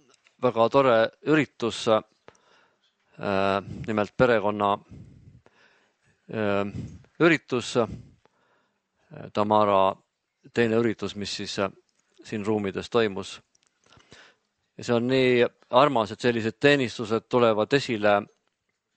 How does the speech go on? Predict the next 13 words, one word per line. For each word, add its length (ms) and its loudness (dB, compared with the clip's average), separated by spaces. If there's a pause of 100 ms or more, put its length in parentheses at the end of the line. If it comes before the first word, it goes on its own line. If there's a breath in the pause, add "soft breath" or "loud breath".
(400)
mis 140 -6 (100)
on, 220 -2 (100)
äh, 1600 -8
mis 300 -6
on 280 -2
koguduste 600 2
vahelised, 460 0
mis 260 -6
on, 420 -2
äh, 200 0
rahvusvahelised. 1200 0 (920 soft breath)
Siin 200 -4
oli, 240 2